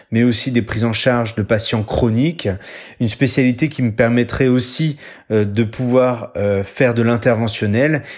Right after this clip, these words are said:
et surtout en constante évolution. La deuxième raison était familiale.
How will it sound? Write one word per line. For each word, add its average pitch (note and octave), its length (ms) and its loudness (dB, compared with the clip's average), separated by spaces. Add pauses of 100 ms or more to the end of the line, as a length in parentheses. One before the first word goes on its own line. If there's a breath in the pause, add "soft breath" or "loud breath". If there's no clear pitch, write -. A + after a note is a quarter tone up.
(120)
et A2 80 -2
surtout G#2+ 260 -2
en A#2 100 2
constante A2 440 -4
évolution. G2+ 460 -4 (760)
La A#2+ 100 4
deuxième B2+ 300 2
raison C3 320 2
était A#2 180 -2
familiale. A2 760 0